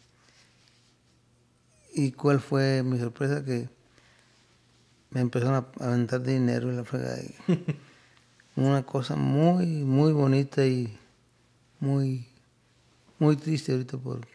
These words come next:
Speaker 1: porque recuerdo eso, esos momentos tan, tan lejanos.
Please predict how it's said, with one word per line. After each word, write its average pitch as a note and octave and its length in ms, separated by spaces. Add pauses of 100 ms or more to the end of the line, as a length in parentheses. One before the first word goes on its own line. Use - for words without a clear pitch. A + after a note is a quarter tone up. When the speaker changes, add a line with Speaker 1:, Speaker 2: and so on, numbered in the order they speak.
Speaker 1:
porque B2+ 400 (960)
recuerdo C3 560
eso, - 240 (100)
esos C#3 240
momentos A#2+ 480
tan, A#2+ 240 (720)
tan C3 180
lejanos. B2+ 580